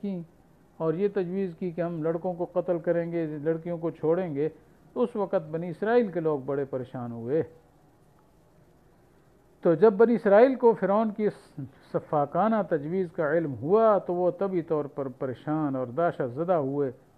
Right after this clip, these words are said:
چونکہ پہلے حالات دے چکے تھے۔ تو چنانچہ حضرت موسیٰ علیہ السلام نے بنی اسرائیل کو جمع کر کے صبر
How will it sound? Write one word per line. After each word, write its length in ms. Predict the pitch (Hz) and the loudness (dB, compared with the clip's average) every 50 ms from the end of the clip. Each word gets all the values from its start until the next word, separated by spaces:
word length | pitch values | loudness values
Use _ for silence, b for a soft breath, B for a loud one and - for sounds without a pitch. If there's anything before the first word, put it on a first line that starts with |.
| b _ - | b _ -10
چونکہ 220 | 214 220 220 254 | -8 -6 -6 -4
پہلے 320 | 214 240 247 247 240 226 | -2 0 2 4 4 6
حالات 360 | 202 202 202 208 214 208 180 180 | 6 6 6 6 4 2 4 4
دے 120 | 247 254 | 4 2
چکے 360 | 247 - 208 175 - 156 139 | 2 2 -4 -4 -4 -4 -6
تھے۔ 140 | 127 - 117 113 _ b b b b b b b b | -6 -10 -16 -20 _ b b b b b b b b
تو 80 | - 160 | -12 -10
چنانچہ 420 | - 185 185 208 226 226 196 214 | -6 -4 -2 0 0 0 2 2
حضرت 360 | 196 180 180 185 190 180 185 | 4 4 4 2 0 -4 -4
موسیٰ 320 | 196 240 262 226 - 202 190 | -2 -2 -2 -2 0 2 2
علیہ 120 | 180 175 | 2 2
السلام 380 | 160 - 160 165 160 160 156 147 | 0 -2 -2 -4 -4 -4 -4 -4
نے 120 | 147 147 | -4 -4
بنی 240 | 139 131 143 160 165 | -4 -4 -4 -4 -6
اسرائیل 380 | 143 - 147 143 147 156 160 | -6 -4 -4 -2 -2 -2 -2
کو 160 | 151 - 151 139 | -4 -4 -4 -4
جمع 280 | 127 147 160 170 160 | -4 -4 -4 -4 -6
کر 220 | 139 - 139 131 131 | -6 -4 -4 -6 -6
کے 280 | 131 - 151 180 190 170 b b b b b b b b - - - | -4 -4 -4 -4 -4 -6 b b b b b b b b -6 2 4
صبر 300 | 254 254 220 220 196 | 6 6 6 6 4